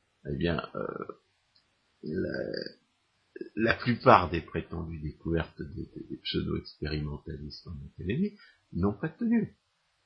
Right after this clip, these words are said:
Ah, est-ce qu'on peut en citer une qui est tenue ? Euh, je ne sais pas, moi.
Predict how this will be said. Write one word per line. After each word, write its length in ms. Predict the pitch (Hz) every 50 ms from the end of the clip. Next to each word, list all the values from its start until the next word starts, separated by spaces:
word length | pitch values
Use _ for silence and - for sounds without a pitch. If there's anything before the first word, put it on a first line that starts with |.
| _ _ -
Ah, 120 | - -
est-ce 160 | - - -
qu'on 120 | - 82 -
peut 140 | - 85
en 100 | 80 80
citer 380 | 80 - - - - - - 78
une 200 | 78 80 80 82
qui 140 | - - 71
est 100 | - -
tenue ? 380 | - 80 76 87 92 - - - - - _ _ _ -
Euh, 280 | - - - - - - _ _ _ _ _ - -
je 60 | - -
ne 60 | -
sais 180 | - - 101
pas, 220 | - 180 160 110 85
moi. 200 | 82 87 -